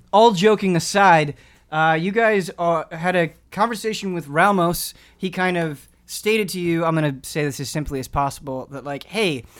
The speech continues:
you guys, if you wanna fix this, you are anomalies in this whole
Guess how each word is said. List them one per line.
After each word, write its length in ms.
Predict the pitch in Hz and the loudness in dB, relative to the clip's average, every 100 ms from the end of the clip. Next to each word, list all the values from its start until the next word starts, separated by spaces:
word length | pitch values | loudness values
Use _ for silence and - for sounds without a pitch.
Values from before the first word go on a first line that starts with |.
| - | -20
you 180 | - 196 | -6 0
guys, 540 | 220 190 175 175 143 - _ _ _ _ _ | 6 8 8 4 0 -10 _ _ _ _ _
if 80 | 147 | -4
you 100 | 196 | 0
wanna 140 | 233 | 0
fix 380 | - 214 233 - | 0 -2 -2 0
this, 440 | 220 277 - - - _ _ _ | 0 0 -4 -12 -16 _ _ _
you 540 | - 151 180 196 202 - | -10 -8 -4 -4 -6 -4
are 160 | 170 175 | 0 2
anomalies 680 | 175 220 196 165 131 - - | 4 6 6 2 0 -4 -10
in 160 | 156 156 | -2 0
this 160 | 156 | 0
whole 580 | - 180 180 175 175 160 | 0 0 2 2 2 -2